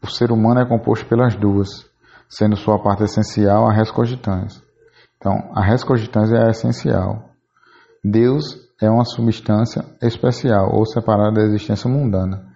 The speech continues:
Descartes se chama de res infinita, a chama de res infinita, definida pelas características que já foram apresentadas antes. Daí,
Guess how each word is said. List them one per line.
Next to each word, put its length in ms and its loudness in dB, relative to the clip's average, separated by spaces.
Descartes 500 -2
se 80 -4
chama 440 -2
de 140 2
res 300 2
infinita, 680 -2
a 120 2
chama 320 0
de 80 2
res 240 0
infinita, 520 -4
definida 440 0
pelas 240 -2
características 840 -2
que 220 -4
já 140 2
foram 240 0
apresentadas 760 -4
antes. 320 -10
Daí, 400 4